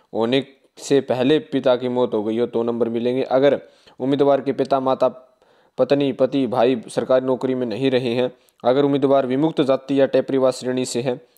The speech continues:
अगर उम्मीदवार ने हरियाणा में किसी सरकारी संस्थान में अस्थायी तौर पर नौकरी की है।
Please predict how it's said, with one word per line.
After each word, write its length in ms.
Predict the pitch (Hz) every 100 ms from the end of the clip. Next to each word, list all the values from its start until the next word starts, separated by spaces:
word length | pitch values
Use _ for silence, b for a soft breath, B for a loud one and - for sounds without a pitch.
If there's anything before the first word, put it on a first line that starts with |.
| b
अगर 220 | 123 143
उम्मीदवार 480 | 143 139 127 123 127
ने 200 | 123 120
हरियाणा 440 | 117 104 101 113 131
में 180 | 117
किसी 300 | 110 113 -
सरकारी 440 | 143 - 120 135 165
संस्थान 460 | 147 120 - 117
में 240 | 117 113 117
अस्थायी 460 | 120 120 - 117
तौर 200 | 110 110
पर 180 | 98 120
नौकरी 380 | 120 110 - 113
की 260 | - 139 -
है। 160 | -